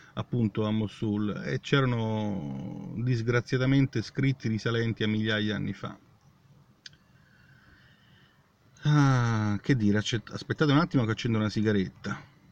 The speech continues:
Ok, eh, per fortuna non tutti gli uomini sono o sono stati così ottusi da arrivare a condannare al rogo un libro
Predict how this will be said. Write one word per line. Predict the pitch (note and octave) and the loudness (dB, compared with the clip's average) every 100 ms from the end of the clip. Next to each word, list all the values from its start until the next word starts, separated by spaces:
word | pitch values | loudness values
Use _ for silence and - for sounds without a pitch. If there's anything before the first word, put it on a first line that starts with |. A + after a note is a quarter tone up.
| _ - _ _ _ _ _ _ _ _ _ _ _ _ _ - | _ -20 _ _ _ _ _ _ _ _ _ _ _ _ _ -4
Ok, | C3 - | -4 0
eh, | G#2+ G2+ G2+ C3 C3 | 0 0 0 -2 0
per | D#3+ | 0
fortuna | C#3+ D3+ - F#3 C#3 A#2 | 2 -2 4 6 8 6
non | C#3 D3+ E3+ - | 4 6 6 4
tutti | D3 C#3 - B2+ | 2 2 2 2
gli | C#3+ | 6
uomini | E3 C3 A2 A2 A2 G#2+ G#2+ G#2 | 8 6 6 4 4 4 4 2
sono | - C#3+ C3+ A2+ G#2+ | 2 4 6 4 2
o | A2+ | 0
sono | G2+ B2 | -2 -2
stati | A2+ - B2 - G#2 | 0 0 0 0 -4
così | A#2 A2+ C3 | -2 0 2
ottusi | A#2+ - D3+ D#3 - A#2+ | 0 2 4 4 2 0
da | A#2 | 2
arrivare | A2+ B2 C3+ B2+ | 2 2 4 4
a | A2+ | 2
condannare | - A2+ A2+ A#2+ B2+ A#2 A2 | 2 2 2 4 4 6 4
al | G#2+ | 2
rogo | B2 C3 A2+ | 2 2 2
un | A2+ A#2 | 2 4
libro | C3+ A2+ G2+ G#2 | 2 2 0 -4